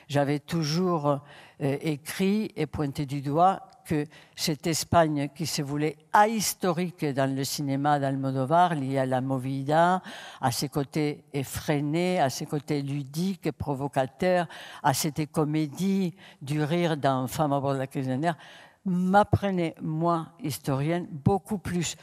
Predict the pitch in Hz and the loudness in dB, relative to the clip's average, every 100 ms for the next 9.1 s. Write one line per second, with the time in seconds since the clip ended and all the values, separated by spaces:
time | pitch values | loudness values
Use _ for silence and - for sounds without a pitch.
0 | - - - 165 - 185 160 180 170 151 | -20 -6 -2 0 0 0 -2 -2 -2 -2
1 | - 165 135 - - - - - 160 160 | -2 -2 -2 -12 -20 -20 -20 -6 -2 0
2 | 165 170 - _ _ _ _ _ _ - | 0 -2 -14 _ _ _ _ _ _ 0
3 | 254 254 - - 185 - 170 160 165 165 | 2 0 -4 -2 -2 2 0 2 0 0
4 | 147 147 139 - 143 135 - 151 165 175 | -2 -2 -4 -4 -2 -2 -2 -6 -4 -4
5 | 156 208 190 - 151 143 139 151 131 131 | -2 0 0 2 0 0 -4 -6 -4 -4
6 | 127 - 196 175 - - - 170 147 143 | -6 0 0 0 -12 -20 -4 -2 0 -4
7 | - 233 175 139 151 - 151 147 - 139 | -4 -4 -2 -4 -4 -4 -4 -4 -8 -6
8 | 135 - 160 139 131 151 - 151 123 131 | -4 -4 -4 -4 -2 -6 -4 -6 -4 -2
9 | 170 | -2